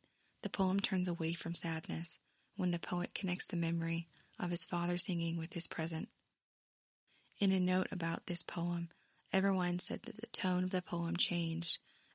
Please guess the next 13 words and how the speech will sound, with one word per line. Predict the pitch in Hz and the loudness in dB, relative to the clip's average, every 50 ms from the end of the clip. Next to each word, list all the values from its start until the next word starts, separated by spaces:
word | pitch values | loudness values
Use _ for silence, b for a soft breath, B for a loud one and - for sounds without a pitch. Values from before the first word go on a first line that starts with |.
| - - | -10 -8
as | 185 | -6
soon | - - 190 190 | -4 -2 0 0
as | 190 190 180 | 0 0 0
his | - 185 - | -2 -4 -4
father | - - 170 170 165 170 - - | -2 -2 -2 -2 -2 -2 -2 -2
entered | - 170 170 170 180 - | -2 -2 -2 -2 -4 -6
the | - 175 | -8 -8
scene. | - - 175 165 165 165 175 175 170 - _ _ _ _ _ _ _ _ _ _ _ _ _ _ _ _ _ _ _ _ _ _ _ _ _ _ _ _ _ _ _ _ _ _ _ - - - | -6 -4 -2 -2 0 0 -2 -4 -6 -8 _ _ _ _ _ _ _ _ _ _ _ _ _ _ _ _ _ _ _ _ _ _ _ _ _ _ _ _ _ _ _ _ _ _ _ -12 0 2
"I | 196 | 2
had | 185 185 214 214 - | 4 4 2 0 0
this | 208 196 - | -2 -2 -2
counter | - - - 190 185 185 185 | -2 -2 -2 0 0 0 0
song | 180 - - 165 165 160 165 170 | 0 0 -2 -2 -2 -4 -4 -6